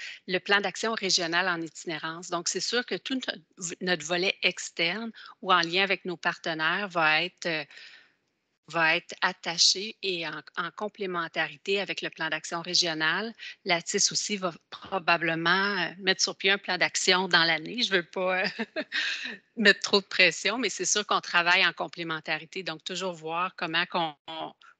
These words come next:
qu'on est un maillon facilitateur dans ces travaux-là. Au niveau, si on,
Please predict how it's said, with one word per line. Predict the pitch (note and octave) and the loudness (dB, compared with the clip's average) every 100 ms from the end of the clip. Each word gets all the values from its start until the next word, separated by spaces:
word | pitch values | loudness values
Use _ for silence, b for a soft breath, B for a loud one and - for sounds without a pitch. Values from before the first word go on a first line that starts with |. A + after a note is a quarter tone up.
| - | 0
qu'on | F#3 F3+ | 2 4
est | F3+ | 2
un | G3 F3+ | 2 2
maillon | F3 E3 D#3 D#3 E3+ F3+ | 6 8 6 2 -2 -4
facilitateur | - F#3+ G#3 - E3+ - E3+ F3 | -6 -6 -8 -4 -2 0 -2 -2
dans | F3+ D#3+ | -2 -4
ces | D#3 - | -4 -6
travaux-là. | - E3 D3+ D3+ D#3 - B B B B B B | 0 0 0 -8 -8 -10 B B B B B B
Au | F#3+ | -2
niveau, | F#3+ F#3 E3 A3+ B3 | 0 0 2 2 2
si | B3+ - G#3 | 0 4 6
on, | F#3 F3 D#3+ D#3 | 6 2 -2 -4